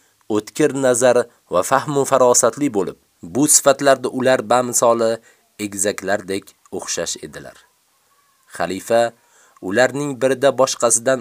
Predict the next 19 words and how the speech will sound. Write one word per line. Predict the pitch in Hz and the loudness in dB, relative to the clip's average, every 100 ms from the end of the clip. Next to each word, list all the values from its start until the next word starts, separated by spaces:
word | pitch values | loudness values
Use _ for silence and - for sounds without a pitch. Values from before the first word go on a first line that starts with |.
| - | -2
oshiqcha | 110 - - - 123 | -2 -2 -4 -4 -6
bir | 98 117 | -2 -4
fazilatni | - 110 107 110 110 120 | 0 -2 0 -2 -2 -6
topsa, | 110 110 - 131 123 - _ _ _ _ | -2 0 2 4 2 -2 _ _ _ _
buning | - 190 135 143 | -8 -4 -4 -4
muqobilida | 131 - 117 117 113 110 110 107 _ _ _ - | -4 4 4 4 -4 0 0 -2 _ _ _ -4
boshqasidan | 90 110 - 117 104 110 120 | 0 0 0 -2 0 0 0
ham | 107 104 104 _ _ _ | -4 -4 -8 _ _ _
bunga | 80 98 113 113 | -8 -6 -2 0
barobar | 107 104 101 104 | 2 2 2 0
keladigan | 104 98 95 92 92 90 90 _ _ _ | -4 -6 -6 -4 -4 -4 -10 _ _ _
fazilatni | - 92 87 85 80 87 78 | -2 -2 -2 -6 -6 -8 -12
topar | - 80 80 | -10 -6 -6
edi. | - - - _ _ _ _ _ _ _ _ _ _ _ | -8 -14 -20 _ _ _ _ _ _ _ _ _ _ _
Tong | - 87 85 | -4 -4 -4
otgach, | 87 - 104 104 - _ _ _ _ _ _ _ | -12 -6 -4 -4 -12 _ _ _ _ _ _ _
Damashqda | 87 104 120 - - 131 | -2 0 0 -4 -2 -2
hozir | - 120 120 127 | 4 2 2 -2
bo'lgan | 113 113 110 120 120 | -4 -4 -2 -2 -2